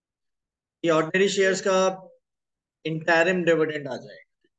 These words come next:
बाकी preference वालों को interim नहीं मिल रहा, ईयर एंड पर ही दे रहे हैं final डिविडेंड। ऑर्डिनरी का फाइनल डिविडेंड कितना है? थ्री परसेंट is announced, थ्री परसेंट। अब परसेंटेज है, तो इसे हम मल्टीप्लाई करेंगे शेयर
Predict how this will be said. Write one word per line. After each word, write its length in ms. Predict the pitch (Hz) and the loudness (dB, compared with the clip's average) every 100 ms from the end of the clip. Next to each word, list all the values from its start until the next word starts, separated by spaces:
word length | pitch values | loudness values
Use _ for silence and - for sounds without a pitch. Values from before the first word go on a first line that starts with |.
| - | -12
बाकी 200 | 135 165 | -10 -8
preference 400 | 175 175 202 196 | -2 0 0 0
वालों 240 | 196 196 | 0 0
को 80 | 196 | 0
interim 340 | 190 175 175 185 | 0 0 0 -2
नहीं 140 | 156 | -6
मिल 160 | 151 160 | -6 -8
रहा, 160 | 190 - _ _ _ _ _ _ _ _ | -10 -14 _ _ _ _ _ _ _ _
ईयर 320 | 160 160 165 156 | -6 -2 0 0
एंड 220 | 156 160 | -4 -4
पर 80 | 175 | -4
ही 80 | 175 | 0
दे 140 | 170 | 0
रहे 120 | 180 | -2
हैं 140 | 208 - _ _ _ _ _ _ _ - | -8 -16 _ _ _ _ _ _ _ -8
final 340 | 151 151 147 | -6 -4 -6
डिविडेंड। 260 | 113 95 - _ _ _ _ _ _ _ _ _ - - 156 | -6 -12 -20 _ _ _ _ _ _ _ _ _ -20 -6 -2
ऑर्डिनरी 380 | 170 202 208 214 | 0 2 2 4
का 140 | 220 214 | 2 0
फाइनल 320 | 175 190 202 | -2 0 0
डिविडेंड 420 | 202 202 202 202 | 0 0 -2 -4
कितना 280 | 202 185 202 | -6 -6 -8
है? 180 | 202 202 - _ _ _ _ _ _ _ _ - | -8 -10 -18 _ _ _ _ _ _ _ _ -4
थ्री 140 | 202 208 | -2 0
परसेंट 360 | 202 185 196 185 | -2 -2 -2 0
is 160 | 196 190 - 147 | -2 -2 -6 -8
announced, 600 | 143 135 113 - - - _ _ - | -6 -6 -8 -14 -20 -20 _ _ -4
थ्री 100 | 185 | -2
परसेंट। 380 | 180 135 110 - _ - - _ - | -2 -6 -8 -16 _ -20 -20 _ -12
अब 120 | - | -4
परसेंटेज 520 | 165 165 190 190 214 214 | -2 -2 0 4 4 4
है, 60 | |
तो 100 | 214 | 2
इसे 180 | 196 208 | 0 -2
हम 100 | 202 | -2
मल्टीप्लाई 480 | 185 180 180 185 185 | 0 0 0 0 0
करेंगे 360 | 180 185 196 190 | -2 -4 -6 -6
शेयर 360 | - 175 185 | -4 -2 -2